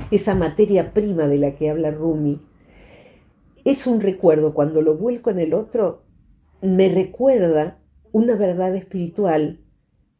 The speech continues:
que es el origen de todo los, lo que puede ser, eh, espiritual en este mundo. Es como la idea madre de la espiritualidad,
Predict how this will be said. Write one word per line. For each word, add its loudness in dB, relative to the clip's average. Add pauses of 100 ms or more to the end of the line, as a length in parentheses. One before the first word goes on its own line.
(680)
que 6
es -10 (400)
el 2
origen 0
de -2
todo 2
los, -2
lo -4
que -2
puede 2
ser, -2
eh, -2 (120)
espiritual 0
en 0
este -4
mundo. -4 (240)
Es -6
como 0
la 4
idea 0
madre -2
de -2
la 0
espiritualidad, -2